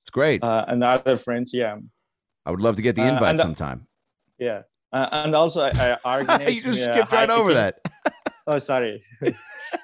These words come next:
Speaker 1: I just said I'd love to get the invite sometime. You just go,
Speaker 2: Yeah, yeah.
Speaker 1: "Yeah, yeah."
Speaker 2: Uh, when, when, when, when, when, when,
Speaker 1: <laughs>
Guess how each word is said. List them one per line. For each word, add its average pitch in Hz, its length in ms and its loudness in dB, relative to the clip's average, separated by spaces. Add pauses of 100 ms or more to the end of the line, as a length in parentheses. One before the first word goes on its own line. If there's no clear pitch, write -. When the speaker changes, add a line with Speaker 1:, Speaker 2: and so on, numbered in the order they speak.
(160)
Speaker 1:
I - 80 0
just 202 200 -2
said 202 120 4
I'd 175 100 4
love 175 160 4
to 170 60 -2
get 165 140 2
the 165 140 0
invite 147 280 2
sometime. 107 400 0
You 113 80 -2
just 110 180 -4
go, 101 160 2
Speaker 2:
Yeah, 185 300 4
yeah. 160 420 2
Speaker 1:
"Yeah, 80 200 0
yeah." 160 40 0 (220)
Speaker 2:
Uh, 131 40 2
when, 147 140 0
when, 156 300 2
when, 156 100 0
when, 156 260 0
when, 151 240 -4
when, 139 400 -6 (500)
Speaker 1:
<laughs> - 500 -8